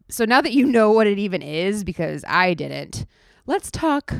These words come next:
about the actual experience of the test, because this is what had me so freaked out before walking in. Um, before you go in for your test, so your doctor will tell you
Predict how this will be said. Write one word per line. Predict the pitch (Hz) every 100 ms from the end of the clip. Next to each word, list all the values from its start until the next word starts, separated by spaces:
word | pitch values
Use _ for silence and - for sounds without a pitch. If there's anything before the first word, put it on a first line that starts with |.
| - -
about | 196 185
the | 196 -
actual | 170 165 - - 185 170 170
experience | 175 - - 214 214 202 175 165 170 - -
of | 185 160
the | 147
test, | - 180 - - - - - _ _ _ _ _ _ -
because | 214 254 196 196
this | 226
is | 330 285
what | 359 294 233 -
had | 220 233 220
me | 214 220
so | 202 220 190
freaked | - 196 180 185
out | 151 82 95
before | 180 - 170
walking | 165 139 151 143
in. | 135 95 78 180 _ _ _ _ _
Um, | 196 185 170 147 131 - _ -
before | 175 233 _ 302 339
you | 311
go | 240 226
in | 208 208
for | 196
your | 185
test, | - 190 170 185 -
so | - 202
your | 190
doctor | 202 220 - 277 254
will | 196 185
tell | 180 190 180
you | 175 175 175 170 175